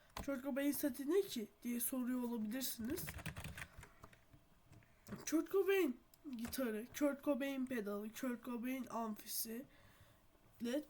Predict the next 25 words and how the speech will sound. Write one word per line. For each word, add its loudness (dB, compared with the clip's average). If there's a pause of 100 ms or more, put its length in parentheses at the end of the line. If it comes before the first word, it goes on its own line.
(180)
harika 4
bir 0
Kurt 4
Cobain 2
seti -4
toplayacağız. -6
Fakat -8
alamayacağız. -4
Bu -4
ekonomide -2 (180)
sen -2 (100)
Kurt -2
Cobain 4
ne 8
olursun 2
bu -4
ekonomi-, -6 (300)
bu -6 (140)
ekonomide? -2 (1300)
Şimdilik 6 (560)
Kurt 4
Cobain 10
gitarlarına 4
bir 2
bakalım. 2